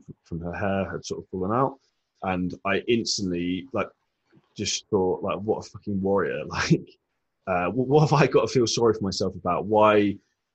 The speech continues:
like, why, why am I feeling down and bad about myself? This is my own conscious choice to do this and to, to push myself. And how lucky am I that I've got a fit and healthy body? And how lucky are you if you've got a fit and healthy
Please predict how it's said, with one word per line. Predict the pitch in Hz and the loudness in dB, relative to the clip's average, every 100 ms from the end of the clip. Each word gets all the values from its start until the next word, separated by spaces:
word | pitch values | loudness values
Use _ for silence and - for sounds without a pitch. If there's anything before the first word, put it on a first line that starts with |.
| _ | _
like, | 107 101 - _ _ - | 0 0 -4 _ _ -18
why, | 110 123 135 127 | -8 2 6 6
why | 123 113 127 123 127 | 4 0 2 4 6
am | 120 | 4
I | |
feeling | 113 127 113 101 - _ | 2 0 -2 -4 -10 _
down | 107 101 98 | 2 2 2
and | 90 | 0
bad | 95 98 92 | 4 4 4
about | 85 - | 0 -6
myself? | 82 - 85 | -6 -8 -6
This | 110 - | -6 -4
is | |
my | 110 104 | -2 0
own | 101 | 0
conscious | 98 107 - 104 | -2 -4 -4 -6
choice | - 110 107 | -2 2 2
to | - | 0
do | 107 120 | 0 2
this | 127 160 - | 2 0 -2
and | 98 | -6
to, | - | -8
to | 95 _ _ - | -12 _ _ -8
push | 101 - | -6 -6
myself. | 110 - 127 147 - _ _ _ | -6 -4 -2 -2 -6 _ _ _
And | 113 | -8
how | - 147 135 | 0 4 6
lucky | 139 - 117 | 6 4 0
am | 90 | 0
I | 85 85 | 0 -2
that | 95 | -2
I've | 107 | -4
got | - 85 | -6 -10
a | |
fit | - - | -8 -8
and | 104 | -6
healthy | 98 98 - | -4 -6 -6
body? | 92 92 82 | -6 -4 -4
And | 87 | -4
how | 139 131 | 0 2
lucky | 131 - | 2 -2
are | |
you | 101 139 120 | -4 -2 -2
if | 87 | -2
you've | 143 135 | -2 -2
got | - | -4
a | |
fit | - - | -4 -8
and | - | -8
healthy | 87 - | -12 -12